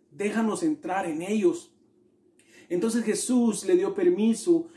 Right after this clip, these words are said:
Los espíritus malignos salieron del hombre y entraron en los cerdos, y toda la manada de unos dos mil cerdos se lanzó al lago por el precipicio y se ahogó en el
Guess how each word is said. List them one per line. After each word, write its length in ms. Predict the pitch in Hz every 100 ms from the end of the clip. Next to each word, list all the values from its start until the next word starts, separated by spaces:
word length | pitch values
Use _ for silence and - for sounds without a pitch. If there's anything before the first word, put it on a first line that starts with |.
| -
Los 160 | 185 185
espíritus 500 | - 247 262 247 208
malignos 420 | 202 220 233 233
salieron 340 | 214 208 214
del 200 | 208 180
hombre 340 | 208 240 226 233
y 60 |
entraron 420 | 202 175 190 208 208
en 80 |
los 160 | 190 165
cerdos, 540 | - 214 196 165 165 - - -
y 140 | 175
toda 440 | - - 220 240 226
la 100 | 196
manada 720 | 180 170 180 196 165 160 - _
de 100 | 165
unos 240 | 175 208 165
dos 220 | 170 156
mil 200 | 185 175
cerdos 460 | - 208 - 190 -
se 100 | 175
lanzó 480 | 156 151 - 208
al 120 | 196 175
lago 460 | 196 208 202 - - _
por 100 | 175
el 140 | 170 160
precipicio 880 | 160 160 - - 202 214 214 220 -
y 100 | 180
se 180 | 165 175
ahogó 640 | 165 151 151 180 196 - - _ -
en 240 | 165 165
el 300 | 156 156 -